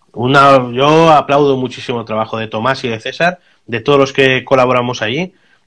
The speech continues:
En enero llegará mi primera colaboración en, <laughs> en Latino Aficionado. Si me da tiempo, es que de acabar de escribir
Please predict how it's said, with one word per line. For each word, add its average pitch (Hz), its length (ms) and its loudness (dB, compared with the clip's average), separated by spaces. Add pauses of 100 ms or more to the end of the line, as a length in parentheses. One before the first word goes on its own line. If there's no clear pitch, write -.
(140)
En 117 220 -8
enero 131 280 0
llegará 127 300 -2
mi 127 140 -4
primera 123 380 -2
colaboración 120 600 -2
en, 110 260 -6
<laughs> - 80 -18
en 113 340 -4
Latino 117 260 0
Aficionado. 117 440 -4
Si - 200 -10
me 113 120 -10
da 139 140 2
tiempo, 143 400 -2
es - 140 -8
que 131 100 -10
de 123 80 0
acabar 120 240 0
de 151 60 0
escribir 123 480 -8